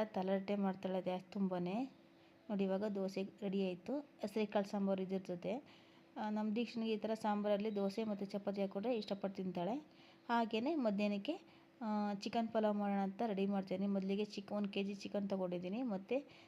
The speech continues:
ನೋಡಿ ಇವಾಗ ಮಸಾಲೆ ಐಟಮ್ ಎಲ್ಲ ಇಟ್ಕೊಂಡಿದ್ದೀನಿ ಇದಕ್ಕೆ. ಈ ಥರ ಎಲ್ಲ ರೆಡಿ ಮಾಡ್ಕೊಂಡ್ರೆ ಬೇಗನೆ ಆಗೋಗುತ್ತೆ. ನಾನು ಯಾವುದೇ ರೀತಿ ಜಾಸ್ತಿ ಮಸಾಲೆ, ಹೊರಗಡೆ ಮಸಾಲೆನ ಯೂಸ್ ಮಾಡಲ್ಲ,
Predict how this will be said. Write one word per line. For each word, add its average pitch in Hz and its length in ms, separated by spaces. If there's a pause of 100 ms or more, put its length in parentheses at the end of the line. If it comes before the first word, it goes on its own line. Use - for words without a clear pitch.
(140)
ನೋಡಿ 196 160
ಇವಾಗ 190 220
ಮಸಾಲೆ 196 480
ಐಟಮ್ 190 260
ಎಲ್ಲ 185 180
ಇಟ್ಕೊಂಡಿದ್ದೀನಿ 185 640
ಇದಕ್ಕೆ. 180 500 (1000)
ಈ 233 60
ಥರ 226 180
ಎಲ್ಲ 214 220
ರೆಡಿ 208 180
ಮಾಡ್ಕೊಂಡ್ರೆ 202 460
ಬೇಗನೆ 202 560
ಆಗೋಗುತ್ತೆ. 185 840 (260)
ನಾನು 214 380
ಯಾವುದೇ 208 360
ರೀತಿ 220 320
ಜಾಸ್ತಿ 196 360
ಮಸಾಲೆ, 202 420
ಹೊರಗಡೆ 202 1000
ಮಸಾಲೆನ 196 360
ಯೂಸ್ 202 340
ಮಾಡಲ್ಲ, 180 280